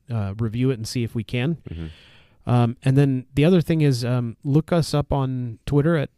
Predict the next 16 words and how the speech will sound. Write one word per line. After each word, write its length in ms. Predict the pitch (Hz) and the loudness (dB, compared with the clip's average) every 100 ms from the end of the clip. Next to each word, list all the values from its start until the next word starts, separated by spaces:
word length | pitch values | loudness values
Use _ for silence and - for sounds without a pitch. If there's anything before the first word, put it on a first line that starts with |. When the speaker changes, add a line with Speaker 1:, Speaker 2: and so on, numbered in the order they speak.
| _ - | _ -6
Speaker 1:
at 160 | 131 | -4
Value 280 | 113 123 127 | -2 0 0
Investor 360 | 120 120 - 113 | 0 -2 -2 -4
T 180 | 120 113 | -2 0
V. 260 | 120 139 113 | 0 -2 -6
We 420 | 180 127 123 117 | -4 0 2 0
are, 460 | 92 110 107 101 95 _ _ _ | -2 -2 0 0 -2 _ _ _
um, 400 | 117 107 98 98 - _ | 0 0 -2 -8 -12 _
you 100 | - | -4
know, 60 | 113 | -2
and 160 | 113 107 117 | -2 -6 -4
give 140 | 131 | -2
us 140 | 135 - | 0 -4
a 60 | |
follow, 480 | 120 120 127 156 165 139 - | -6 -4 -2 -2 -4 -8 -10
um, 400 | 123 113 107 107 | -4 -4 -4 -8